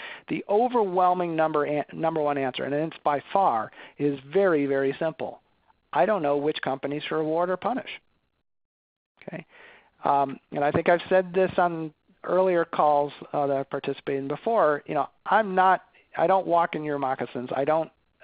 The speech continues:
you know, I, I, I'm not, uh, w-, uh, working in a corporate, uh, environment. But if I were looking at that as a C E O, um, uh, that would either make my, you know,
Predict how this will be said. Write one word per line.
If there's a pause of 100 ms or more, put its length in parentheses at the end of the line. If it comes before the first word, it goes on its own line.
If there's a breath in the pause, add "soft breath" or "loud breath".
you
know,
I,
I,
I'm
not,
uh,
w-,
uh, (100)
working
in
a (160)
corporate, (120)
uh,
environment. (540 loud breath)
But
if (100)
I
were
looking
at
that
as
a
C
E
O, (240)
um, (320)
uh,
that
would
either
make
my, (400)
you
know,